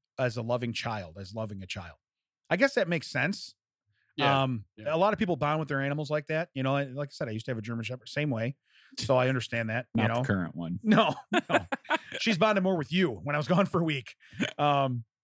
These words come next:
Speaker 1: but what's weird is, so I read this one first to read the next one. Um, this one, it makes total sense because I do know people that very much treat their, treat their animals. I mean, they're, they're family member. I totally, you do the same thing with your dog. I, I get it, you know. Um,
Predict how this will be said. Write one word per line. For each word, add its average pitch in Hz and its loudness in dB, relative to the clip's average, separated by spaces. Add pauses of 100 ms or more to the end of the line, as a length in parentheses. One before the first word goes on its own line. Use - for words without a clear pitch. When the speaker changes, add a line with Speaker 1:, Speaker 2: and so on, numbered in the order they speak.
(480)
Speaker 1:
but 180 4
what's 170 0
weird 226 0
is, 156 0 (160)
so - 0
I 175 4
read 226 2
this 240 -4
one 170 -2
first 160 -4
to 139 -6
read 135 -4
the 123 -4
next 117 -6
one. 82 -20 (500)
Um, 139 2
this 226 0
one, 196 -4
it - -12
makes 180 -2
total 165 0
sense 123 -8
because 139 -4
I 139 2
do 147 0
know 147 0
people 131 -6
that 117 -6
very 123 0
much 120 -2 (420)
treat 143 0
their, 120 0 (100)
treat 151 -2
their 127 0
animals. 131 0
I 135 -8
mean, 135 -2
they're, 131 0
they're 147 -2
family 247 0
member. 92 -10
I 135 0
totally, 151 -2
you 147 -2
do 185 2
the 190 0
same 160 -2
thing 151 0
with 147 -2
your 160 -2
dog. 110 -2
I, 135 -2
I 131 -2
get 117 -4
it, 135 -6 (100)
you 117 0
know. 117 2 (500)
Um, 117 0